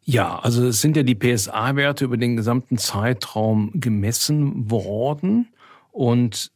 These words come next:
der Urologe hat aber dem Ganzen keine Konsequenzen folgen lassen. Also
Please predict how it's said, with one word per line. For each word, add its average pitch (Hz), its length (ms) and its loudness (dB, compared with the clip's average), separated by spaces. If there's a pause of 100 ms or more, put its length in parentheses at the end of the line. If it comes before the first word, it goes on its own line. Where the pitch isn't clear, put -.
(180)
der 113 340 -2
Urologe 117 640 0
hat - 160 -2
aber 110 180 -2
dem 110 160 0
Ganzen 113 320 -2
keine 110 300 0 (200)
Konsequenzen 113 1000 -2 (120)
folgen 87 480 -6
lassen. - 420 -12
Also 110 300 -2